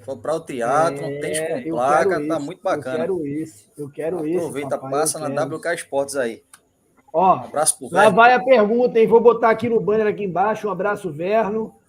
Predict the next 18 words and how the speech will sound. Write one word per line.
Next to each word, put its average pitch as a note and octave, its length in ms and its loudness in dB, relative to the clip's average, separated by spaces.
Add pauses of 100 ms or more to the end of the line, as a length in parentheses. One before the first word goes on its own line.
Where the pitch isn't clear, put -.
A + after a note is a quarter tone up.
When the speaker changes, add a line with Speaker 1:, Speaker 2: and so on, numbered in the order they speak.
Speaker 2:
Um F3+ 80 -6
abraço F3 400 -4
pra G3+ 100 -8
pessoa G3 320 -4
da F#3 100 -2
cap-, F3 260 -4
da, E3 120 -6
da E3 160 -4
W E3 300 -2
K. F#3+ 360 0 (300)
E F3 80 -10
mais G3+ 240 -2
uma G3+ 140 -2
vez, F#3+ 200 4
um G#3 80 -2
abraço G3 420 -6
pro G3+ 120 -4
Rodrigão, F#3 960 -2